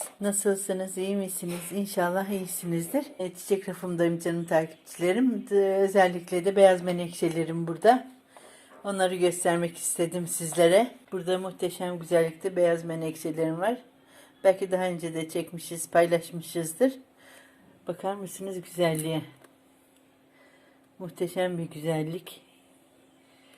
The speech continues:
Farklı. Çiçek yapısı aynı canım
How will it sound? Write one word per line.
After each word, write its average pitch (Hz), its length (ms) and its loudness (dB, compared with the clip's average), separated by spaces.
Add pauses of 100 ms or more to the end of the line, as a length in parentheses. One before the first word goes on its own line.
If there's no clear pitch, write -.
(220)
Farklı. 185 560 6 (1000)
Çiçek 208 340 -2
yapısı 202 380 2
aynı 190 440 4
canım 175 240 0